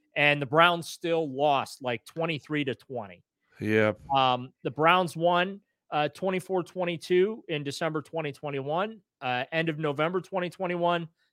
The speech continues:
Speaker 1: they lose sixteen ten. Actually, no, I think that was the game 'cause it was low scoring. I think that was the game that was the, the four turnovers. But,
Speaker 2: Okay.
Speaker 1: uh, you know, uh, uh,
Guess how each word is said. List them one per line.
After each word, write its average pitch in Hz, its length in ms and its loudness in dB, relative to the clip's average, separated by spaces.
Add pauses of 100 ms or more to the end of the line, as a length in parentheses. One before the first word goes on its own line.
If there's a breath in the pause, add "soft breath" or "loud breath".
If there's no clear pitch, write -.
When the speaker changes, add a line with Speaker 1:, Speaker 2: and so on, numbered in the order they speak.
Speaker 1:
they 156 120 2
lose 160 300 0
sixteen 151 380 -8
ten. 147 220 -6
Actually, 202 300 2
no, 170 120 -2
I 131 100 -4
think 190 240 -12
that 165 220 -4
was 143 200 -10
the 123 80 -14
game 104 360 -14
'cause 139 140 -12
it 160 60 -6
was 151 160 -10
low 156 140 -4
scoring. 127 420 -10 (260)
I 151 40 -4
think 190 180 -2
that 185 160 4
was 147 160 -6
the 127 80 -10
game 120 260 -4
that 123 160 -6
was 120 200 -6
the, 113 220 -4 (380)
the 139 80 0
four 143 260 0
turnovers. 104 720 -8 (460)
But, 165 180 10
Speaker 2:
Okay. 123 100 0
Speaker 1:
uh, 151 180 6 (480)
you 156 140 0
know, 151 260 2 (120)
uh, 127 380 0 (480)
uh, 123 300 -6